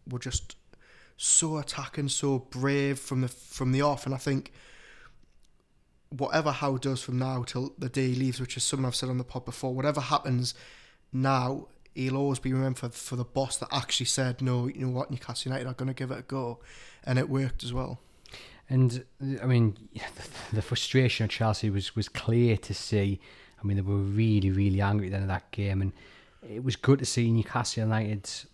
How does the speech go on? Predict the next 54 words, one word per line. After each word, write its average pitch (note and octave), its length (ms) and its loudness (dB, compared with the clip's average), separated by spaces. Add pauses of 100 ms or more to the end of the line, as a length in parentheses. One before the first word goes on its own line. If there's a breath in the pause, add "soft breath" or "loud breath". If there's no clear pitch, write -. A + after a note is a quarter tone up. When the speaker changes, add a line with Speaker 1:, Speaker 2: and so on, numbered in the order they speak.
Speaker 2:
players. G#2 460 0
You A2+ 100 0
know, G#2+ 100 4
we A2 100 2
talk C3 320 4
about A2+ 160 4
ho-, G#2 100 -2 (120)
how - 180 -2
unified G2 760 2
they G2+ 140 -4
are, F#2+ 200 0
and F#2+ 140 0 (180 loud breath)
of - 40 -20
course, - 280 -8
no G2 100 -4
one G2 180 -4
wants G2 240 -4
to G#2+ 100 -6
see G2+ 360 -2 (400 loud breath)
fights - 380 2
break A2+ 280 2
out A2 120 6
on G#2+ 140 0
the G#2 60 0
pitch. - 460 -2
But, A#2 280 2
you B2+ 120 0
know, A#2+ 180 4 (380)
every C#3+ 560 6
man B2+ 340 6
in G#2 60 2
that G#2+ 180 2
squad A2+ 500 2
has G#2+ 140 -4
got, A#2 300 2 (400)
you A#2+ 300 -2
know, G#2 100 0
their G#2+ 100 0
teammates' A#2 440 0
back. - 400 -6 (720 soft breath)
Speaker 1:
Yeah, C#3 260 4
and, C#3+ 240 4
and C3+ 140 8
Howe C#3+ 180 8
touched - 360 2
on C#3+ 60 6
it - 60 2
in - 60 2
the B2+ 80 4
presser B2+ 360 2
after B2+ 280 0
he B2 40 0
said B2+ 280 -2
that, C3 240 -4